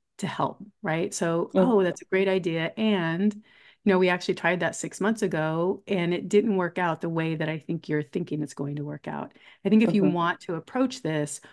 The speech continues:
Speaker 1: why don't you go back to those two or three stakeholders and have a better conversation around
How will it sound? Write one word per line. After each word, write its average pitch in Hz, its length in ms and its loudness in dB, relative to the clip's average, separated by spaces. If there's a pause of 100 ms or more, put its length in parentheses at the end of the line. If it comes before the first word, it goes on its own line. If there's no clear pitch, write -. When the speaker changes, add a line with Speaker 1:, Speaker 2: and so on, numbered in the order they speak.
(160)
Speaker 1:
why 185 140 2
don't 185 120 0
you - 60 -6
go 180 140 0
back 160 280 0
to 180 80 -4
those 160 220 -4
two - 140 -2
or 156 80 0
three 151 200 -2
stakeholders 147 840 -4 (420)
and 160 340 0
have 160 200 0
a 156 60 -2
better 147 260 -4
conversation 147 720 -6
around 147 380 -6